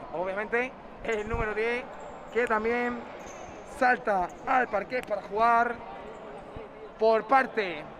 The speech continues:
del Victoria Ken. Tenemos al número once, tenemos al número cinco, tenemos al dos,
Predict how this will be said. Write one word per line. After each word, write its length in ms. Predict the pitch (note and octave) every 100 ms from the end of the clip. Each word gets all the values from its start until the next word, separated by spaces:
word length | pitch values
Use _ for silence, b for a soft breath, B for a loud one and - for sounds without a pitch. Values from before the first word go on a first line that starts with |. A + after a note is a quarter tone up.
| - - - - - -
del 220 | A#3 A#3+
Victoria 400 | A3+ A3 C#4+ C4
Ken. 380 | A#3+ B3+ C4+ C4
Tenemos 540 | - G#3+ B3 B3+ B3 - -
al 260 | F#3 G3+ A3
número 280 | B3+ A3
once, 500 | A#3 A#3+ B3 B3 B3+ B3+ - - - - - - - - - - - - - - - - - - C#3+
tenemos 580 | D#3 G3+ A3 G#3 G3 - -
al 240 | G3 G#3
número 240 | A3 B3 G#3
cinco, 540 | B3 B3 - A#3+ B3 B3 - - - - - - - G5+ A4 B4+ C5 B5 C6 C6+ C6 B5+ C6+ C6+ C6 - - - -
tenemos 460 | - F#3 A#3 A3+ F#3+
al 160 | F#3+ F#3+
dos, 380 | C4 C4+ C4